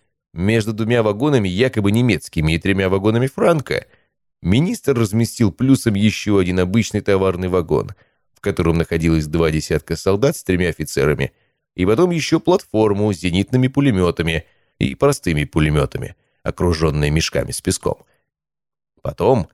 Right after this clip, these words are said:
вагон с офицерами и генералами, и только после всего этого вагонства штабной вагон Франко. За ним снова платформа со всякими разными пулеметами и даже пушечкой игрушечной.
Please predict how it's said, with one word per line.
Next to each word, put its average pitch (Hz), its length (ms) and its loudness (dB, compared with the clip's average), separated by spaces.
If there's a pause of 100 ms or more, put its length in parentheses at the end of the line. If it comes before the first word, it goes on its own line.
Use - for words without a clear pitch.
(260)
вагон 82 480 0
с - 80 -12
офицерами 107 640 0
и 123 40 0
генералами, 120 600 -2
и 123 240 -2
только 104 380 0
после 98 360 0
всего 92 340 -2
этого 98 380 2
вагонства 82 680 -2 (180)
штабной 104 580 -2
вагон 104 500 0
Франко. - 560 -4 (680)
За 92 200 -2
ним 190 160 2
снова 117 360 0
платформа 107 560 0
со 95 160 -2
всякими 104 400 -2
разными 98 440 0
пулеметами 90 640 0
и 104 180 -6
даже 98 360 0
пушечкой 90 600 -2
игрушечной. 80 680 -2